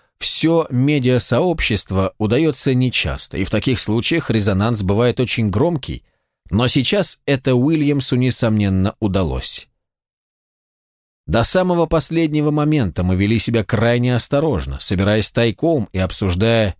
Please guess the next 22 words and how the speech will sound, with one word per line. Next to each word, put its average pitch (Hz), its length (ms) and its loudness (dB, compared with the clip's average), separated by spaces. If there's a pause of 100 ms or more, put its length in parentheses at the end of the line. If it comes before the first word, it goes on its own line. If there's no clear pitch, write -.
доказательную 107 880 0
базу. 76 420 -4 (260)
Сквозь 151 400 0
стены 170 380 0
уголовного 123 640 2
суда 127 360 0
не 131 120 2
просочилось 127 720 0
ни 143 100 2
словечко, 165 760 0 (140)
что - 180 -2
совсем 90 420 0
непросто. 113 560 -2 (760)
Лишь 120 300 2
при 135 160 2
виде 147 300 0
меня 143 340 2
брови 110 320 2
некоторых 104 500 -2
репортёров 110 600 0
поползли 107 480 0
вверх, 117 380 0